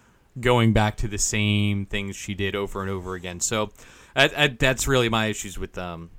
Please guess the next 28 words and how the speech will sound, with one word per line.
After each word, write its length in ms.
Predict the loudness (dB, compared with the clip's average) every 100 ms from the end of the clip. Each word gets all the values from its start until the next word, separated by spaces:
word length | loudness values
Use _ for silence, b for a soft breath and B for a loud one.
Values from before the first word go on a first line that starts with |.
| -20 -20 -4
where 140 | -2
Supergirl 520 | -2 -2 -4 -2 -2
has 100 | -2
been 200 | -4 -6
and, 160 | -8 -10
and 180 | -10 -8
where 120 | -6
Batwoman 720 | -6 -6 -10 -14 -10 -10 -8
seems 200 | -8 -8
to 40 | -10
be 80 | -6
going 280 | -4 -4 -4
so 160 | -6
far. 200 | -4 -2
I 80 | -2
think, 300 | 0 -2 -6 B B B B -2
um, 220 | 0 4
like 180 | 4 4
you 60 |
said, 220 | 4 4 6
moving 280 | 4 4 2
on 180 | 0
to 60 | -2
the 180 | -2 0
other 160 | 0 0
ones, 260 | -4 -6
I 120 | -8
think, 220 | -6 -6